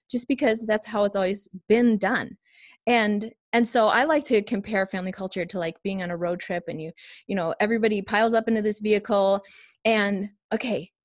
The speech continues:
what does the vehicle look like? Does it serve our family?" If,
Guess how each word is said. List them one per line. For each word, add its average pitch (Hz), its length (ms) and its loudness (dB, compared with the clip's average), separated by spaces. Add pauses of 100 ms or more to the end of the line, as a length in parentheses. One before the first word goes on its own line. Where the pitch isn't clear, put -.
(140)
what 240 120 2
does 262 380 -4
the 233 80 2
vehicle 285 360 2
look 170 200 -2
like? - 340 -6
Does 240 160 4
it - 120 -2
serve 269 180 2
our 240 100 4
family?" 208 640 0
If, 233 240 2